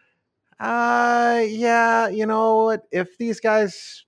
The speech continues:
you know, took a little bit of a hit somewhere,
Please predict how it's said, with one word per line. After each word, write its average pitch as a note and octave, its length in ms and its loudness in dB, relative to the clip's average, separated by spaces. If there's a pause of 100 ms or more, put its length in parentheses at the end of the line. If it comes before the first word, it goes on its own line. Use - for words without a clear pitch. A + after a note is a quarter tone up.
(120)
you G#3+ 100 -2
know, G#3 200 0
took G3+ 280 -6
a F#3+ 40 0
little G3+ 260 2
bit G3 160 0
of F#3+ 100 0
a F#3 80 0
hit G3+ 240 -2
somewhere, G#3 800 -2